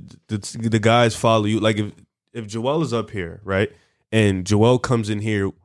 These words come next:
with a bad attitude, or somebody makes a phone call to Joel and it just t-, throws his mood off, then it's gonna affect us. Then our, our moods are down.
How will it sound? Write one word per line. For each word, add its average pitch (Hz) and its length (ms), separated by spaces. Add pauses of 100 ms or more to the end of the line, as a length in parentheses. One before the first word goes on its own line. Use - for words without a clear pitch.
(120)
with 98 120
a 92 40
bad 104 280
attitude, 101 480
or 98 160
somebody 110 420
makes 104 240
a 92 60
phone 104 240
call 101 160
to 95 60
Joel 95 340
and 95 160
it 98 80
just 92 240
t-, 113 100 (100)
throws 104 260
his 110 180
mood 98 220
off, 90 140 (280)
then 98 100
it's 107 140
gonna 110 200
affect 95 420
us. 90 160
Then 95 120
our, 101 480
our 101 280
moods 107 340
are 95 60
down. 95 360